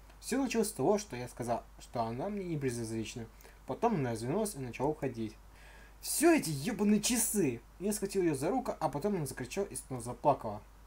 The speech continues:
Она говорила, что все плохо у нее в лагере из-за меня. Пожалуй, она права. То игры на гитаре,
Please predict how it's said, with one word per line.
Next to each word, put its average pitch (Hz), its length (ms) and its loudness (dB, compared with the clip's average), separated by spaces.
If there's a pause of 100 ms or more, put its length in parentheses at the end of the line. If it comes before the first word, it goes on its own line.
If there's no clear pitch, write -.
(920)
Она 131 220 2
говорила, 202 240 6
что - 260 -6
все - 240 -2 (160)
плохо 202 440 4
у 139 100 -4
нее 117 140 -2
в 110 140 -8
лагере 170 280 4
из-за 120 300 -4
меня. 110 360 -4 (680)
Пожалуй, 208 420 4
она 139 180 -2
права. 104 300 -8 (800)
То 226 120 4
игры 135 220 6
на 117 100 0
гитаре, 175 480 4